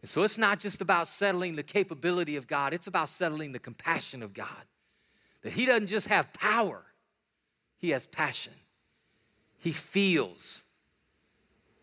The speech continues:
about what you're going through. So cast all of our cares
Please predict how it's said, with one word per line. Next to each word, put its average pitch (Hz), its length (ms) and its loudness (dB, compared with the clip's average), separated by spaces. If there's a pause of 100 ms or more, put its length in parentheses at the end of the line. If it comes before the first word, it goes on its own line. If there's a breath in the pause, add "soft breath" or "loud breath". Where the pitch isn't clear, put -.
(640)
about 120 260 4
what 123 200 0
you're 113 80 -6
going 98 300 -4
through. - 240 -20 (1600)
So - 180 -8
cast 131 400 4
all 127 200 6
of 113 100 0
our 110 120 2
cares - 600 -8